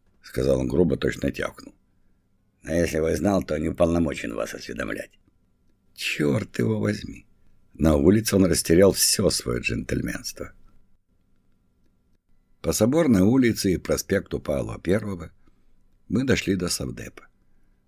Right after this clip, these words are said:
Помещался он в старинном, просторном, деревянном, чудесном особняке, где раньше живали из поколения в поколение господа командиры синих кирасир.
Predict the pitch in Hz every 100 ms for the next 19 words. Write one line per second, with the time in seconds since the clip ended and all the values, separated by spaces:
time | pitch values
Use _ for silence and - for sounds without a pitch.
0 | _ - 95 101 143 143 117 110 80 -
1 | 90 127 120 98 73 69 - 107 104 82
2 | 62 62 65 90 92 78 71 60 71 82
3 | - 71 62 65 62 67 - 67 57 -
4 | _ _ _ - 85 82 73 73 69 73
5 | 110 110 82 67 - 67 82 101 90 -
6 | 69 - 76 90 78 65 67 - 67 76
7 | 80 - - _ - 78 71 65 80 67
8 | - 71 64 65 - 65 62 - -